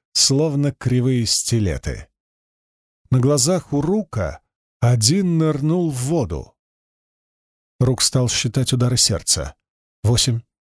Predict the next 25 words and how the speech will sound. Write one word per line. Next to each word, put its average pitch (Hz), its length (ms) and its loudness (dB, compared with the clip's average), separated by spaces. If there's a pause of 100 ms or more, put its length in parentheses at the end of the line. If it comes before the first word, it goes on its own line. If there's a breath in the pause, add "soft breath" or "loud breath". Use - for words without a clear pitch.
девять, 107 460 0 (300)
десять. - 460 0 (360)
На 139 220 2
пятнадцатом 151 920 0
птица - 460 -2
показалась 117 640 0
на 107 100 -2
поверхности 143 840 0 (260)
в 117 120 2
нескольких 151 560 -2
шагах 135 460 0
от - 140 -4
места 120 320 0
погружения. 110 840 -2 (480)
Голова 147 360 2
и 185 60 0
спина 156 580 0
у 147 60 0
неё 139 280 2
блестели 131 600 0
от - 180 -2
влаги. 101 600 -4 (640)
Серебристый 175 920 2
рыбий 165 300 0
хвост, - 560 -6